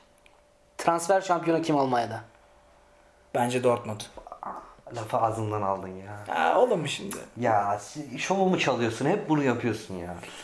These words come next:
Speaker 2: Ha, transfer şampiyonu bence şey abi, yani sayı olaraktan Union Berlin, yeni çıkan takım.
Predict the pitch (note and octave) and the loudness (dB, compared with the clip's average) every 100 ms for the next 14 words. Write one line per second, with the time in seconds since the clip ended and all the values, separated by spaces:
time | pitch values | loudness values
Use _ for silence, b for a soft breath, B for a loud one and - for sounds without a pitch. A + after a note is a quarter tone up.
0 | B D3 E3+ F#3 G3 B3+ B3 B3 B3+ C#4 | B 4 6 4 6 4 6 4 4 6
1 | B3+ A#3 - C4 A3+ G3+ E3 C#3 - D3 | 4 4 4 6 6 6 4 0 2 2
2 | C#3 B2+ E3 G#3+ A#3 E3 D3+ C#3+ D3 - | 2 4 6 6 6 4 4 2 2 -2
3 | - G3+ G3+ G3 F3+ E3 F#3+ - - - | 2 4 6 6 6 4 0 -2 -10 0
4 | E3 D#3+ - C#3+ A#2 C#3 | 0 2 2 2 2 -2